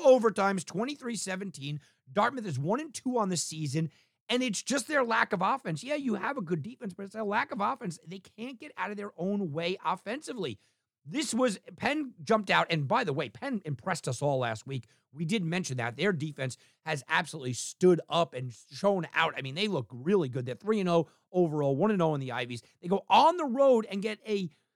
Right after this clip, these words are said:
a really prime time road game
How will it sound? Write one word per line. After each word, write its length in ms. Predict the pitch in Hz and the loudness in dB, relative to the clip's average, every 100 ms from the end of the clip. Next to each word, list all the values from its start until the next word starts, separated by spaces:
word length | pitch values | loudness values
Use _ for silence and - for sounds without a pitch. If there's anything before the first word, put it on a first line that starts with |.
| _ _ 220 | _ _ -8
a 120 | 214 | -4
really 440 | 190 202 381 320 | -4 0 0 0
prime 480 | 190 - 269 330 339 | -4 -4 0 0 -2
time 560 | 220 - 233 254 247 214 _ _ _ 160 180 | -8 -6 -2 -2 -2 -4 _ _ _ -18 2
road 360 | 254 294 277 | 4 6 4
game 360 | 147 170 165 165 | 2 0 0 -4